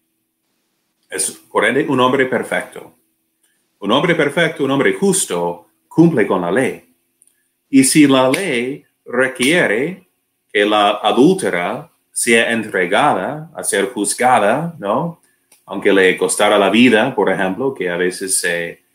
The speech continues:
se aplicaba como pena de muerte, ¿no? Por adulterio,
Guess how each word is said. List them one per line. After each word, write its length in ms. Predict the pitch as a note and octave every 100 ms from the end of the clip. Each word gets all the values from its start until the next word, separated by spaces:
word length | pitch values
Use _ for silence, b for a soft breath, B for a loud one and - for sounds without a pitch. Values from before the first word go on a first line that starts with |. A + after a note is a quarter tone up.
| _ _ _
se 280 | - F2+
aplicaba 600 | F2 F2+ F2+ F#2 F#2+ G2+ G2+
como 440 | F#2 F2 E2+ E2+
pena 200 | G2 F#2+
de 120 | F#2
muerte, 420 | F2 F#2+ A2+ -
¿no? 180 | F2+ A#2
Por 200 | B2 F2+
adulterio, 760 | F2+ F2 - G2+ G2 F#2 C3